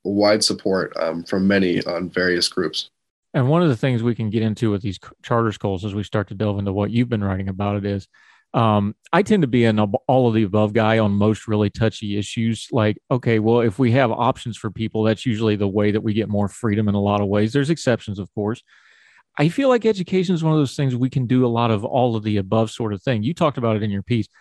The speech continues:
Speaker 2: If, if you're gonna have a school in New York City, it's gonna probably reflect New York City. If you're gonna have a school in, you know, rural Alabama, it's probably gonna reflect the more values and people of rural Alabama.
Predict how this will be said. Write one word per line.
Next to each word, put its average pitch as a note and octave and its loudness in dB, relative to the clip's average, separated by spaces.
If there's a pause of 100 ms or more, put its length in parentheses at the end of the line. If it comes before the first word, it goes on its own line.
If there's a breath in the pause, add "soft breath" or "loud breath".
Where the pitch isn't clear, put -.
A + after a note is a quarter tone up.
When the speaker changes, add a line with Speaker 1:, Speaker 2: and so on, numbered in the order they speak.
(220 soft breath)
Speaker 2:
If, B2+ 0
if B2+ 0
you're C3+ 2
gonna D#3+ 2
have D#3+ 4
a B2 2
school C#3+ 2
in A#2+ 2
New B2 2
York A#2+ 2
City, D3 2
it's A#2+ -4
gonna A2 2
probably A2 2
reflect A2 -2
New A#2 -4
York C3 0
City. F#3+ 0
If G#2 -2
you're G#2 -6
gonna A2 2
have G#2 2
a G2+ 0
school A#2 2
in, G#2+ 2
you B2 0
know, G#2+ 2
rural A2 2
Alabama, A2+ 2
it's A#2+ -4
probably A#2+ 0
gonna A#2 -2
reflect A2 -2
the A#2 0
more A2+ -2
values G#2 0
and G#2+ -4
people G#2+ 0
of G#2 -2
rural A2 0
Alabama. G#2+ 0